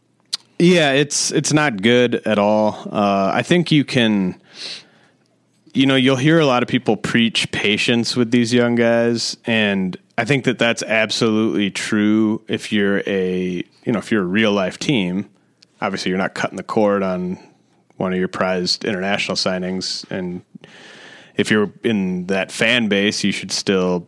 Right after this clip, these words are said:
you know, hold out hope. But, I mean, if you're a dynasty league owner, I think sometimes patience gets preached a little too often because,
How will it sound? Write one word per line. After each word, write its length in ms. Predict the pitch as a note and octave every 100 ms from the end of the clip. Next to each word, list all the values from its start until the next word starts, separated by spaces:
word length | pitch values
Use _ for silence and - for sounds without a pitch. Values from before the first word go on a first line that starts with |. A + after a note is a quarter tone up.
| _
you 100 | -
know, 80 | F2+
hold 300 | - A2+ G#2
out 180 | F#2 F2
hope. 340 | B2+ A#2+ G2
But, 200 | - G2 -
I 20 |
mean, 140 | G#2 G2
if 80 |
you're 100 | D3+
a 80 | A2
dynasty 460 | G2+ C3+ C#3+ - G2
league 200 | F#2+ F#2
owner, 400 | G2 F#2+ F#2+ - - - - - _ _ _ -
I 100 | A#2
think 220 | F#3+ E3+ - _ _
sometimes 480 | - C#3+ C#3 B2+ -
patience 520 | - A#2+ - G#2+ -
gets 340 | G#2+ - -
preached 500 | - - B2 A2+ -
a 40 | G2+
little 260 | A2 G#2+
too 240 | F#2+ A#2 G2
often 480 | F#2+ G2+ - F2+
because, 960 | F2+ F#2+ - F#2+ F#2 F2+ F2+ - - -